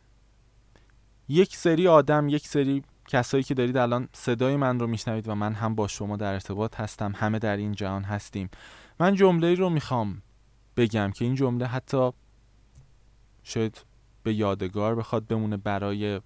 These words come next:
بقیهٔ کسایی که بعدها این فایل رو گوش می‌دن. این جمله رو می‌خوام بهتون بگم که در همین لحظه و در هر لحظه و در همهٔ زمانها همیشه،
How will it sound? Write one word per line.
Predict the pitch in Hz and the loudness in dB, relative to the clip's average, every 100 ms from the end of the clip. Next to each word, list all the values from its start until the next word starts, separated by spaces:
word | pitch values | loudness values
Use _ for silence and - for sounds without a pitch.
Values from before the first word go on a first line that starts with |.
| _ _ | _ _
بقیهٔ | 120 113 120 | -2 0 -2
کسایی | 120 117 - 110 | -2 -4 -4 -6
که | - | -4
بعدها | 110 104 - | -4 -4 -4
این | 113 | -6
فایل | 107 104 | -4 -4
رو | 101 | -4
گوش | 101 98 95 | -8 -10 -10
می‌دن. | 90 98 113 - - - - - - _ _ _ _ _ - | -6 -6 -6 -10 -20 -20 -20 -20 -20 _ _ _ _ _ -2
این | 196 | 4
جمله | 214 196 175 | 6 8 6
رو | 151 | 4
می‌خوام | 143 143 | 2 0
بهتون | 131 - 127 | 0 -2 -2
بگم | 117 113 104 | -2 -2 -4
که | - 92 90 - _ _ _ _ _ _ _ _ _ _ _ _ _ _ _ _ _ _ - | -4 -6 -6 -16 _ _ _ _ _ _ _ _ _ _ _ _ _ _ _ _ _ _ -2
در | 165 165 | 2 2
همین | 165 - 180 208 196 | 0 -2 0 0 0
لحظه | 165 127 107 - 101 98 110 | 0 0 -2 -6 -4 -4 -4
و | 110 | -6
در | 104 98 | -8 -8
هر | - 131 139 | -8 -8 -6
لحظه | 123 107 - | -6 -8 -8
و | 101 | -10
در | 98 92 - _ _ - | -8 -12 -14 _ _ -16
همهٔ | - 113 123 | -8 -4 -4
زمانها | 107 101 95 95 92 | -4 -6 -6 -8 -12
همیشه، | 92 110 101 - 92 | -10 -8 -8 -10 -14